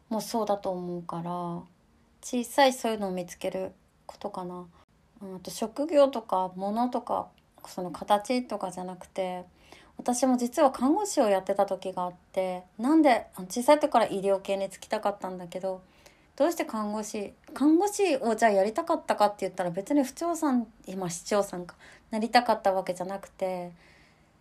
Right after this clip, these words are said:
その、弱って何か病気になったり、い-、健康じゃない状態で来る方たちの日常に一瞬でも関わって、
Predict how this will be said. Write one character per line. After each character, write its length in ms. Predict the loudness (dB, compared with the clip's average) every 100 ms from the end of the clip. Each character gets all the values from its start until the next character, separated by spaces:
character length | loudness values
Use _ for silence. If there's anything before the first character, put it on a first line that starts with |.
| _ -12
そ 140 | -8
の、 380 | -6 -6 -8 -12 _ _ _ _ _ _ _ _ _ 0
弱 240 | 8 8
っ 80 | 8 -2 _
て 320 | 4 6 6 4
何 200 | 0 2
か 140 | 2
病 200 | 2 0
気 100 | 0
に 100 | -6
な 120 | -4 -6
っ 80 | 0
た 120 | 0
り、 420 | 0 -4 -6 -8
い-、 160 | -8 -12
健 320 | -6 -4 -2 0
康 140 | 0
じ 80 | 2
ゃ 40 |
な 120 | 4 4
い 80 |
状 200 | 2 0
態 200 | 0 0
で 100 | 0
来 140 | -4 -4
る 300 | -2 -2 -4
方 220 | -4 0
た 140 | 2 2
ち 120 | 0
の 100 | -4
日 300 | -6 -6 -6
常 240 | -2 -2
に 280 | 0 0 0 -2
一 100 | -4
瞬 280 | 0 4 4
で 100 | 4
も 120 | 2
関 280 | 2 2 2
わ 120 | 0
っ 60 | -4
て、 480 | _ 2 2 0